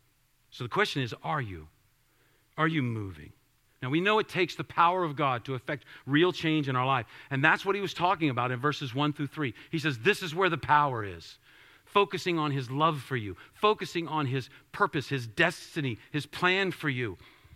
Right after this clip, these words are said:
Then the purification happens. That's where the growing happens." And so now he's saying, "I want to apply it to your lives." He says,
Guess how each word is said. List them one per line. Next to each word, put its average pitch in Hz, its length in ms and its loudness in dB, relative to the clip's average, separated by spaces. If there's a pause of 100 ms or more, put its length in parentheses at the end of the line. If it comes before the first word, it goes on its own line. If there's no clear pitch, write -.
(240)
Then 190 260 2
the 175 60 -2
purification 180 760 0
happens. 110 340 -6
That's 143 260 -2
where 170 100 0
the 151 80 -6
growing 147 440 -2
happens." - 540 -18 (420)
And 135 100 -2
so 160 100 -2
now 165 200 4
he's 175 120 -2
saying, 170 200 0
"I 156 60 0
want 165 180 0
to 156 200 -2
apply 160 440 0
it 165 140 -4
to 156 120 -4
your 143 80 0
lives." 123 440 -4 (1800)
He 160 100 -4
says, 190 260 0